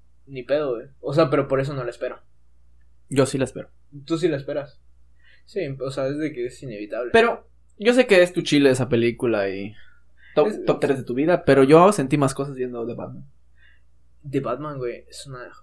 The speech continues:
Speaker 1: es una, es una experiencia, güey.
Speaker 2: Ta-, ta-, chance la estamos sobreval-, sobrevalorando mucho, no lo sé.
Speaker 1: No, no, no diría, porque es una película muy bien hecha, güey.
Speaker 2: No mames.
Speaker 1: Es muy
Speaker 2: Mejor que
Speaker 1: bien.
Speaker 2: el Joker.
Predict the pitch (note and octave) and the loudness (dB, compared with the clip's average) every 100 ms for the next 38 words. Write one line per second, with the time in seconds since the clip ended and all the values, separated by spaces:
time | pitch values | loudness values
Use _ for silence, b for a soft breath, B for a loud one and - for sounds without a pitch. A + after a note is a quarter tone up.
0 | - - E3+ C#3 - A3 G#3+ - C3 A2 | -20 -18 -14 -14 -12 -12 -12 -12 -14 -14
1 | C3 C#3 D#3+ - - F#3 A3+ A3+ A#3 D4 | -14 -12 -10 -2 4 4 4 2 2 2
2 | A3 G#3+ G#3+ F#3 D3 C#3 C3+ - C#3 C3+ | 2 0 2 4 6 6 4 2 0 2
3 | C3+ C#3 D3+ C3+ B2+ C#3 D3 F3 F#3+ G3 | 2 2 0 -4 -4 -2 0 2 4 6
4 | A3+ F#3 A#3+ D#4+ - E3+ D4+ F4+ G3 - | 4 6 4 4 0 -2 4 6 6 2
5 | - E3+ E3 G#3+ G#4+ F3 D3+ E3 C3 C3+ | 0 0 0 0 -2 -4 -4 -4 -6 -6
6 | D3 D3 A#2+ C3+ - C3 A2+ A2+ B2+ A#2+ | -8 -8 -10 -12 -10 -6 -6 -6 -8 -10
7 | B2+ - D3 E3 F3+ F#3 A#3 B3+ F3 D#3 | -12 -12 -6 0 4 8 8 8 8 6
8 | C#3+ B2+ | 4 -4